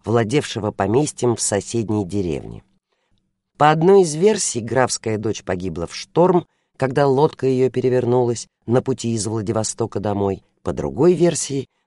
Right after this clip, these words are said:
дочка утопилась из-за любви, потому что отец был настроен против ее брака с простолюдином.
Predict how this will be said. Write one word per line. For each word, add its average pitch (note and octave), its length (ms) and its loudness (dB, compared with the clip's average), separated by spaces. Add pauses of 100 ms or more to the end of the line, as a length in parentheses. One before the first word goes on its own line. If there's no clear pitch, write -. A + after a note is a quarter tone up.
дочка D3 480 0
утопилась C#3+ 800 -4
из-за A#2+ 320 -4
любви, F#2 540 -4 (260)
потому F#2+ 300 -2
что - 280 -6
отец C3+ 540 -2 (220)
был B2 160 2
настроен A2+ 520 0
против - 600 -2
ее C2+ 180 -6
брака A2 540 -4 (160)
с - 140 -16
простолюдином. C#2 840 -8